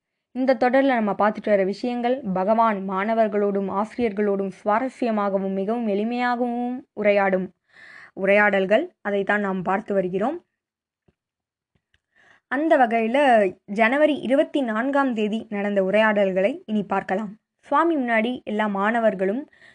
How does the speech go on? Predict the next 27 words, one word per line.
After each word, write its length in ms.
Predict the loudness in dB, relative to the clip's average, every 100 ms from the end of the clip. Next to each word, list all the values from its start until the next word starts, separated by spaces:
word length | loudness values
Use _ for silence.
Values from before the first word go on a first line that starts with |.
| _ _ -8
அமர்ந்திருக்கிறாங்க. 680 | -4 -2 -2 -2 -4 -4 -6
அப்ப 380 | -8 -8 -10 -10
சுவாமி 380 | -6 -4 -2
சொன்ன 300 | -2 -4 -4
வார்த்தை 380 | 0 0 0 -4
என்னன்னு 240 | -2 -4 -2
பார்த்தீங்கன்னா, 540 | -4 -4 -6 -6 -6 -8 _ _ _ _
"நீங்க 400 | -2 0 2 0
இந்த 280 | -2 -4 0
உலகத்துல 560 | 2 2 2 2 -2
யாரை 420 | -2 -4 0 2
வேணா 300 | 2 0 -4 -6
கேள்வி 340 | -2 -2 0
கேட்கலாம். 560 | 0 -2 0 0 -2 -8 _ _ _ _ _ _ _ _ _
அதாவது, 400 | -6 2 4 4
ஒருவர் 500 | 4 4 4 0 -2 _ _ _ _ _
ஒன்றை 320 | 0 0 0
செய்யும் 360 | 0 0 2 2
பொழுது, 480 | 0 0 0 0 -2
'அதை 240 | -6 -2
என்னால் 260 | -2 -2 -2
செய்ய 320 | -2 -2 0
முடியாது,' 680 | 0 0 2 2 2 -2 -4
அது 220 | -6 -6
போல 280 | -4 -2 -2
நீங்கள் 360 | -2 -2 0 -2
வந்து 380 | -2 -2 -2